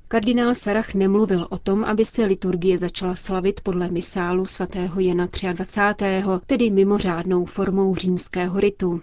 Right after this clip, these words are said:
nýbrž pouze o dílčím liturgickém aspektu postavení kněze a lidu během samotné modlitby v rámci řádného misálu, tedy misálu blahoslaveného Pavla šestého, který takovéto postavení výslovně nezakazuje.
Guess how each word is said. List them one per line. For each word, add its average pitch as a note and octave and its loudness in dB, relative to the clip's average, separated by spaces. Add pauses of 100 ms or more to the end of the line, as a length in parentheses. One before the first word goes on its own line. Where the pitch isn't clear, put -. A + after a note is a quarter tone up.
(160)
nýbrž G#3+ 2
pouze G3 -2
o F#3+ -4
dílčím F#3 0
liturgickém F#3 -2
aspektu - -4
postavení F#3 -4
kněze F#3+ 0
a G3 -10
lidu F#3+ 0
během F#3 0
samotné F3+ -4
modlitby F#3+ 2
v F3+ -2
rámci F#3 -2
řádného F#3+ -2
misálu, G3 0 (220)
tedy B3 4
misálu F#3+ 0
blahoslaveného F3+ -2
Pavla F#3 -4
šestého, F#3+ -2 (300)
který F#3 -2
takovéto A3+ -2
postavení F#3+ 0
výslovně F3+ 0
nezakazuje. F#3 2